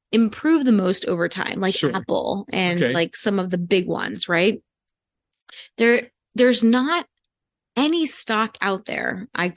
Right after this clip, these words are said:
Speaker 1: I would venture to say, I don't
Speaker 2: Mm-hmm.
Speaker 1: know the stock market that <laughs> well, but I don't think there's
Speaker 2: I
Speaker 1: any
Speaker 2: see where
Speaker 1: stock
Speaker 2: you're going with this.
Speaker 1: that goes straight up,
Speaker 2: Right.
Speaker 1: right?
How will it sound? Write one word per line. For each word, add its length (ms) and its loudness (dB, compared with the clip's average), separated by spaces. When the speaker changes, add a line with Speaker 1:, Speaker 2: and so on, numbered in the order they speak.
Speaker 1:
I 80 0
would 220 2
venture 320 0
to 160 -4
say, 500 -4
I 120 0
don't 100 -2
Speaker 2:
Mm-hmm. 80 -2
Speaker 1:
know 80 2
the 100 -2
stock 320 -2
market 280 -2
that 220 -2
<laughs> 0 -
well, 460 -2
but 340 2
I 80 -4
don't 140 2
think 120 2
there's 180 2
Speaker 2:
I 40 -6
Speaker 1:
any 200 0
Speaker 2:
see 160 2
where 100 2
Speaker 1:
stock 80 -2
Speaker 2:
you're 100 -2
going 280 2
with 100 -6
this. 320 -2
Speaker 1:
that 220 -2
goes 440 4
straight 320 -4
up, 200 -10
Speaker 2:
Right. 160 -4
Speaker 1:
right? 340 0